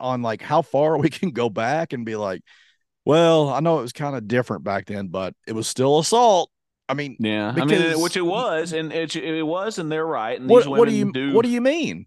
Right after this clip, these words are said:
Speaker 1: What, what do you <laughs> mean? We're, uh, we weren't there.
Speaker 2: Well, no, you're
Speaker 1: I
Speaker 2: right,
Speaker 1: mean
Speaker 2: and that's the thing. You don't know.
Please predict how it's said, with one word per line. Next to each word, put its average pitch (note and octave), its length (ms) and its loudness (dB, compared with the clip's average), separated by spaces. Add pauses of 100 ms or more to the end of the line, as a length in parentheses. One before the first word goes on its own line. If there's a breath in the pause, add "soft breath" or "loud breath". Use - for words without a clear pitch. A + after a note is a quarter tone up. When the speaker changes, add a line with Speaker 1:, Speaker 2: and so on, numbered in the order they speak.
Speaker 1:
What, - 340 -4
what G#3 120 2
do A#3 60 0
you A#3 80 -2
<laughs> A#3+ 220 2
mean? E3 240 0 (400 loud breath)
We're, - 160 0
uh, C3+ 100 -4 (220)
we E3+ 100 6
weren't B3+ 260 4
there. A2+ 420 2 (540)
Speaker 2:
Well, F3 140 -2
no, A3+ 140 -2
you're G3 220 -2
Speaker 1:
I D3 60 2
Speaker 2:
right, - 20 4
Speaker 1:
mean F#3 140 2
Speaker 2:
and E3 80 -6
that's F3+ 160 -6
the D#3 60 -10
thing. E3 260 -4
You E3 120 -4
don't E3 220 -4
know. F2+ 520 -6